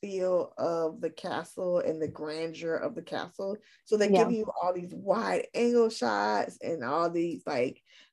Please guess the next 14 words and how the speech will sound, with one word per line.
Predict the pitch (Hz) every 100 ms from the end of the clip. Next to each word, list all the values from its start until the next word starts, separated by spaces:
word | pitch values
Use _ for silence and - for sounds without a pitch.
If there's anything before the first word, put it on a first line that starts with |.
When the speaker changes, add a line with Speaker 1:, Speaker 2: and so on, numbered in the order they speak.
| _ -
Speaker 1:
panning | - 262 233 233 226 226
from | 240 185
above. | 170 208 220 214 214 208 185
And | 185
they, | 226
like, | 262 - _ -
they | 269
definitely | 220 240 254 269
have | 247 208
some | 196
drones | 165 185 214 214 220
going | 202 202 185 185
on | 185 180
Speaker 2:
Yeah. | 202